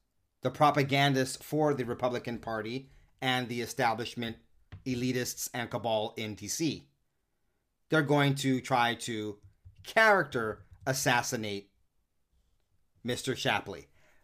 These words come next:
Now, one thing that's very important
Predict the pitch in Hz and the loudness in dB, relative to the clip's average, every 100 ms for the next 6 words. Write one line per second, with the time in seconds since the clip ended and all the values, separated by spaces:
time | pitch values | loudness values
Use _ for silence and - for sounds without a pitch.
0 | - 135 135 127 - _ _ _ _ _ | 2 8 8 6 -2 _ _ _ _ _
1 | _ _ _ _ _ _ _ _ 135 156 | _ _ _ _ _ _ _ _ 8 8
2 | 165 175 165 151 143 131 135 135 139 131 | 10 8 8 8 6 4 4 6 4 2
3 | - 160 185 202 | 4 6 6 2